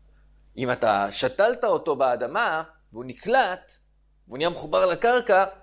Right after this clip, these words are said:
הטומ-, הטומאה יורדת ממנו, אבל התרומה לא יורדת, הוא נשאר תרומה.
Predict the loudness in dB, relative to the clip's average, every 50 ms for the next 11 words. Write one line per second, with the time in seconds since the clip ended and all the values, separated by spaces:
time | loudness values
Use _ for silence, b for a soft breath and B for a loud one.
0 | -16 -16 -12 -8 -4 -4 -4 -4 -4 -4 -6 -4 -4 -2 -2 0 0 2 2 2
1 | 2 0 0 -4 -6 -6 -4 -2 -2 -2 -2 -2 -2 -2 0 2 2 2 2 4
2 | 4 4 2 0 -4 -8 -12 -18 _ _ -12 -10 -6 -2 0 0 0 0 -2 -4
3 | -2 0 2 0 0